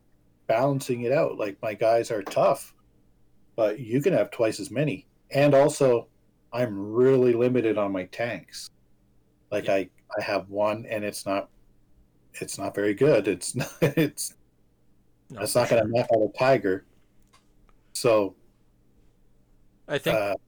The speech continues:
Speaker 2: I think you see maybe more of this, more of at,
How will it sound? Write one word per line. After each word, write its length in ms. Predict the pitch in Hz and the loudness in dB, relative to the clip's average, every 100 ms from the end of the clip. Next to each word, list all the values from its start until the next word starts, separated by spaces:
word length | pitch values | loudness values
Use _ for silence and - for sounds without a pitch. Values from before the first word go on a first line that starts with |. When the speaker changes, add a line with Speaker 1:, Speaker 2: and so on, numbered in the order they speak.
| _ - | _ -14
Speaker 2:
I 80 | 127 | -12
think 240 | - 156 | -10 -12
you 100 | 139 | -14
see 480 | 110 - 120 117 107 | -14 -12 -12 -12 -14
maybe 260 | 104 101 95 | -14 -14 -16
more 280 | 95 90 95 | -18 -16 -14
of 140 | 95 | -14
this, 320 | 95 92 - - | -14 -18 -18 -18
more 560 | 101 90 92 90 90 110 | -18 -14 -14 -14 -14 -14
of 540 | 95 90 85 82 - _ _ _ - | -16 -16 -18 -20 -20 _ _ _ -16
at, 460 | 98 90 82 - | -14 -14 -16 -20